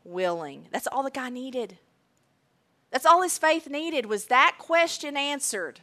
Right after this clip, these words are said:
"Are you willing? I know you can. Are you willing?" It's all he needed. And that's all people out there in the world need. If they, if they know God can, all they need is to know he's willing.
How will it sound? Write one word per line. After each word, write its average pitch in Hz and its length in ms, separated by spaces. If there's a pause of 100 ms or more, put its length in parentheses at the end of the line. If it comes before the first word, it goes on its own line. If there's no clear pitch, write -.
(640)
"Are 302 180
you 302 180
willing? 285 500
I 214 100
know 254 160
you 320 160
can. 262 400
Are 269 100
you 269 140
willing?" 254 180
It's - 100 (140)
all 294 240
he 349 120
needed. 339 300
And 262 100
that's 294 220
all 330 320
people 370 480
out 311 260
there 311 180
in 311 80
the 269 80
world 269 360
need. 254 520 (1400)
If 262 200
they, 294 160
if 269 140
they 339 180
know 370 180
God 311 320
can, 311 300
all 311 240
they 330 220
need 302 280
is 269 160
to 247 100
know 262 500 (520)
he's 269 200
willing. 262 520